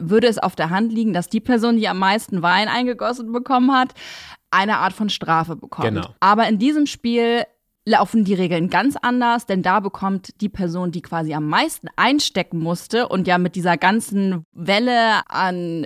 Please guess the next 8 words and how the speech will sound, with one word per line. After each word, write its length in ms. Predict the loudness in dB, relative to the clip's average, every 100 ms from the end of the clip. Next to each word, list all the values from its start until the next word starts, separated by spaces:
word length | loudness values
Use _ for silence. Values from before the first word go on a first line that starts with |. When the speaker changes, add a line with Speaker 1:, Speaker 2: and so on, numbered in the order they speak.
| -2
Speaker 1:
mit 120 | 0
Speaker 2:
Unmut. 520 | 0 -2 -6 -8 2
Speaker 1:
Unmut, 920 | 4 4 4 4 4 4 2 -2 -14 _ _ _ -6
sehr 260 | 0 0
gut, 360 | 2 0 -2 -4 -20 -20 -20 _
ähm, 380 | 2 4 2 0
konfrontiert 640 | 0 0 0 -2 -4 -2
wurde, 380 | -2 2 2 0